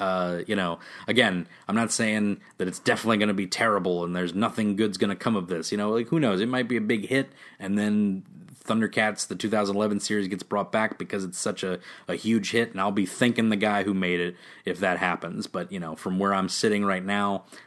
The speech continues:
not a lot of reverence for this thing from the fans, not a lot of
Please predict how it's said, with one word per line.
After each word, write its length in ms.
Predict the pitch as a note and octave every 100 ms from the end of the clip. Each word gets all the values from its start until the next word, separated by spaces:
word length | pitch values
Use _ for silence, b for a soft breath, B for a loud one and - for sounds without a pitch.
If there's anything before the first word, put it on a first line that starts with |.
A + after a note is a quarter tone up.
| B
not 300 | F2+ F#2+ G2+
a 40 |
lot 220 | G2+ G2 F#2
of 60 |
reverence 420 | E2+ G2 F#2 F#2
for 120 | - F#2
this 180 | F2
thing 300 | - G2 F#2
from 300 | F2 F2+ E2
the 80 | D#2
fans, 480 | - G2+ F#2+ F#2 -
not 140 | F2+
a 60 | F2
lot 200 | F2 E2
of 180 | D#2+